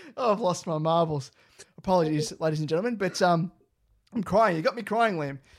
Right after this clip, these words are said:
Uh, so, yes, we've had a couple more people <laughs> sign up. And, uh,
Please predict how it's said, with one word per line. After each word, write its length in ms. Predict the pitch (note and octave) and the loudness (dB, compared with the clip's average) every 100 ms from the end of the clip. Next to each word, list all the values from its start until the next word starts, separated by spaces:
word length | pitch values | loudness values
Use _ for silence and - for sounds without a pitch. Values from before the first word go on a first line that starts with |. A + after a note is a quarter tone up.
| _ _ - | _ _ 2
Uh, 380 | E3 E3+ E3+ E3+ | 6 6 4 2
so, 200 | E3+ F#3 F3 | 0 2 2
yes, 360 | F3+ F3+ - | 2 0 0
we've 120 | F#3+ | -2
had 120 | F#3 F#3 | 0 -2
a 40 | |
couple 220 | - F#3 | -2 -4
more 100 | F3+ | 0
people 280 | - B2 G3 | 0 0 -2
<laughs> 0 | |
sign 260 | - F3+ F3 | -4 -2 0
up. 280 | F#3 - _ _ - _ G3+ - | -2 -8 _ _ -20 _ _ -4
And, 240 | F#3 F3 | -2 2
uh, 280 | E3+ E3 | 4 4